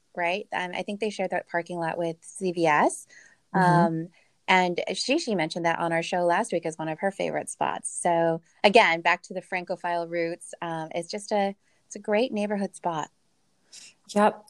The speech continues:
Speaker 2: And then also the Saddle Ranch is opening on February seventeenth. That was really raging. I mean, they were like, had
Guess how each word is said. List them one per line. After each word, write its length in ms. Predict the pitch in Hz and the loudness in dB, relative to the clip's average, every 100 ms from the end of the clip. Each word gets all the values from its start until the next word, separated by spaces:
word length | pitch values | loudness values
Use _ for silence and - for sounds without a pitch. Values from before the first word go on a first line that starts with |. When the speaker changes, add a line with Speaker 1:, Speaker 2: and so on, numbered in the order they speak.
| - | 4
Speaker 2:
And 240 | 196 190 | 6 8
then 300 | 202 202 196 | 8 8 6
also 480 | - 196 214 269 254 | 6 6 6 2 2
the 140 | 214 | 2
Saddle 600 | 196 - 202 180 185 208 | 2 2 2 2 0 -2
Ranch 480 | 240 262 285 302 - - | -4 -4 -2 -4 -6 -6
is 200 | 226 220 | -6 -4
opening 520 | 202 214 233 240 240 226 | -6 -4 -6 -4 -4 -2
on 460 | 190 196 185 185 180 | -2 0 -2 -4 0
February 560 | 202 190 190 190 180 | 0 2 0 0 0
seventeenth. 680 | 180 185 175 170 - 202 202 - | 0 0 -2 -6 -4 -2 -2 0
That 240 | 190 - | 0 2
was 180 | 165 151 147 | -2 -4 -6
really 500 | 165 233 269 233 170 165 | 2 6 8 6 4 2
raging. 600 | 175 175 160 165 143 143 - - - - | 2 0 -2 -6 -8 -12 -16 -20 -18 -8
I 40 | |
mean, 140 | 180 | -4
they 160 | 175 208 | 2 2
were 160 | 220 196 | 4 4
like, 220 | 165 156 - | 2 0 -6
had 280 | 170 151 | -2 -2